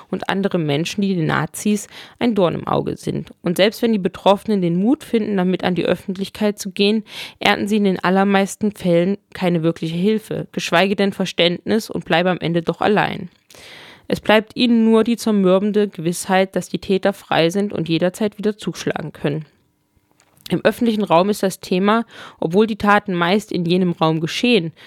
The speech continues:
nahezu nicht präsent. Zeitungen berichten lediglich von jugendlichen Randalierern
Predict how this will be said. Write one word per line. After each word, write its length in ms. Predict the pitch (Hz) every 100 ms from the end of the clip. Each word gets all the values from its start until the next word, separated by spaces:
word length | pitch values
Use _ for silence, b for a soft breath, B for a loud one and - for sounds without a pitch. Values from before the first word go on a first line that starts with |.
| B B
nahezu 340 | - 180 - 202
nicht 240 | 170 -
präsent. 560 | - 202 220 165 - - _ _
Zeitungen 580 | - - 160 165 180 175
berichten 440 | 156 190 185 - 156
lediglich 520 | 170 175 - 196 -
von 180 | 175 165
jugendlichen 540 | 185 190 175 175 -
Randalierern 800 | 175 160 160 160 147 - 165 208